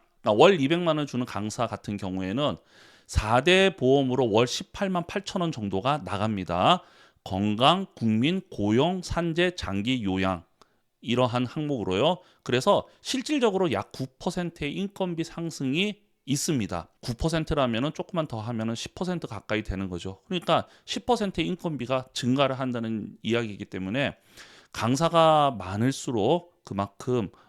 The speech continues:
원장님들에게는 큰 부담이 되지 않을까 생각을 합니다. 하지만 정부에서는 이러한 사 대 보험을 권장하기 위해서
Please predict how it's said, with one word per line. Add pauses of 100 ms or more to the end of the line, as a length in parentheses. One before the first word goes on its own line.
(260)
원장님들에게는
큰
부담이
되지
않을까 (100)
생각을
합니다. (440)
하지만 (360)
정부에서는
이러한
사
대
보험을
권장하기
위해서